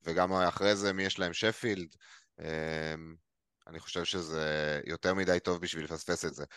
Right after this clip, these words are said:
כאילו, הייתי משיג ש-, אז, אה, אתה יכול ללכת חלוץ שני, ג'ואאו פדרו, לכסות את זה ככה, אבל לא הייתי...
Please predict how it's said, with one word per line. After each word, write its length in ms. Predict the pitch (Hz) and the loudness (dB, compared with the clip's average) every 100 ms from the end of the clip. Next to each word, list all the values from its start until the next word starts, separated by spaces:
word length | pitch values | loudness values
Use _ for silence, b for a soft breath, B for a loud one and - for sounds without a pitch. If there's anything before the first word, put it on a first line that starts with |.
| B | B
כאילו, 280 | - 92 90 b b - | 0 2 2 b b 2
הייתי 240 | 107 139 | 4 6
משיג 280 | 120 - 113 | 4 4 0
ש-, 80 | 113 | 2
אז, 240 | 95 87 | 2 4
אה, 360 | 92 92 92 92 | 4 6 6 4
אתה 120 | 90 | 2
יכול 140 | 95 110 | 4 6
ללכת 220 | 107 - | 6 2
חלוץ 280 | 104 98 - | -2 -2 -2
שני, 200 | 98 95 | -2 0
ג'ואאו 300 | 87 87 85 | 4 4 6
פדרו, 540 | 104 104 92 82 76 58 | 4 4 2 0 -4 -8
לכסות 500 | - - - 92 92 | -8 -4 0 0 0
את 80 | |
זה 100 | 78 | -4
ככה, 460 | 80 101 101 85 80 78 | 4 4 6 4 2 -2
אבל 200 | 78 80 | -6 2
לא 100 | 92 | 6
הייתי... 460 | 98 92 87 85 | 6 4 -2 -2